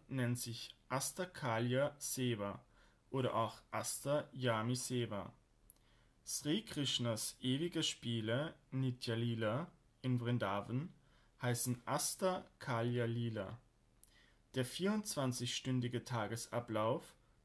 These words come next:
von, von Sri Sri Radhakrishna wird in acht Teile gegliedert. Angefangen mit Nishanta Lila, Spiele kurz vor dem Sonnenaufgang.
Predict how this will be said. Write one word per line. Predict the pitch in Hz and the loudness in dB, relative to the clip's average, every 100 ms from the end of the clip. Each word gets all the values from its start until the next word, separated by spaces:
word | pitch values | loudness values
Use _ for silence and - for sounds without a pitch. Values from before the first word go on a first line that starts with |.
| - | -16
von, | - 127 117 - _ | -2 0 0 -2 _
von | - 131 120 | -8 -2 0
Sri | 107 - 151 | 0 -2 -2
Sri | 190 - 170 | 0 -2 -2
Radhakrishna | 175 117 110 117 - 110 - 113 120 196 - - _ _ | 0 0 0 -2 -4 -4 -2 -2 -2 -4 -10 -20 _ _
wird | 131 123 | 0 2
in | 113 - | 0 0
acht | 151 - - | 0 0 -6
Teile | - 107 110 120 | -2 0 0 -2
gegliedert. | 123 151 - 135 123 107 95 - - _ _ _ - - _ _ | -4 -10 -2 0 2 0 -4 -10 -18 _ _ _ -20 -20 _ _
Angefangen | 147 190 202 - 120 113 117 160 - | 0 0 -2 -2 0 2 0 -2 -4
mit | 139 127 127 - - | -2 0 -2 -10 -4
Nishanta | 135 127 135 113 113 139 | 0 0 0 0 -2 -2
Lila, | 139 143 127 110 104 - _ _ _ - _ | -2 0 0 0 -2 -10 _ _ _ -20 _
Spiele | - - 156 175 208 220 - - | -8 -4 0 2 4 2 -2 -8
kurz | - 143 131 | -2 -2 -2
vor | - 127 | -2 0
dem | 120 127 | 2 0
Sonnenaufgang. | - 147 131 117 113 107 - 101 101 | 0 -2 -2 0 -2 -2 -4 -6 -6